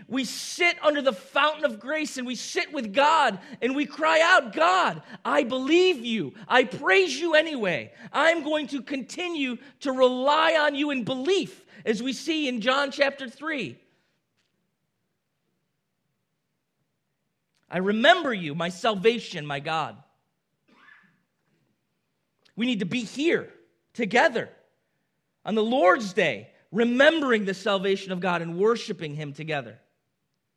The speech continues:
Amen? Hope in God.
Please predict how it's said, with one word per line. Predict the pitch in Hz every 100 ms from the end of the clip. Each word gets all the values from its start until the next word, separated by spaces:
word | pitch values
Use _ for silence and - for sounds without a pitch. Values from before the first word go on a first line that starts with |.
| _ _ _ 139
Amen? | 165 190 277 - _ _ _ _ _ _ _ _ _ _ _ _ _ _ _ _ _ _ _ _ _ - -
Hope | 185 196
in | 190
God. | 160 135